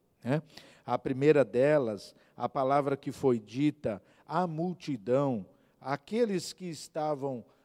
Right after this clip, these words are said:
é, presentes, desde o momento em que ele,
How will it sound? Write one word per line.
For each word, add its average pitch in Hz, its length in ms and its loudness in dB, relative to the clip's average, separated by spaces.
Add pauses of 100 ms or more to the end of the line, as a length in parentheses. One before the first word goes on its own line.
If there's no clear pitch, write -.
é, 131 240 -10
presentes, 139 1200 -2 (200)
desde 180 1040 0
o 170 120 0
momento 170 500 0
em 170 160 -2
que 170 200 -4
ele, 170 440 4